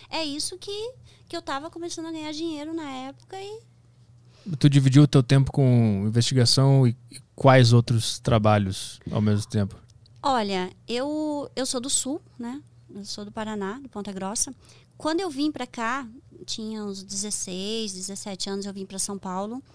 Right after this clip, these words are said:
Speaker 1: E aí trabalhei aí em, <laughs> trabalhei em departamentos de compras, em empresas, mas sempre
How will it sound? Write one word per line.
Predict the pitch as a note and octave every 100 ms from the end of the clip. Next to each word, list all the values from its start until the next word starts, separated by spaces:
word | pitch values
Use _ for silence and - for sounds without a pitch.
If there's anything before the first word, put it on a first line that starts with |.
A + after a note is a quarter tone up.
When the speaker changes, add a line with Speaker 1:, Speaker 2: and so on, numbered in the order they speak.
| - - - - - A#3+ A#3
Speaker 1:
E | B3 A#3+ A#3+ A#3+ A3+ A3+ A3 A3 G#3+ G#3+ G#3+ A3
aí | - G#3+ B3
trabalhei | D#4+ D#4 C#4 B3+ B3+
aí | A3 A3+ A#3 G#3+
em, | G3+ F#3 F#3 F#3+ - _ -
<laughs> | G#3 - - - - - _
trabalhei | - A#3+ A3 A3
em | A#3+ A#3
departamentos | A3+ A#3 A#3 A3 A3
de |
compras, | G#3+ - G3 A3 B3+ A#3 - G3+ G3+ F#3 F#3 F3+ F3+ - G3
em | G3 G3 G3
empresas, | F#3+ - F#3+ G3+ A#3 A#3 G3+ G3+ G3+ G3 F#3+ - G#3
mas | A#3
sempre | - E4 F4+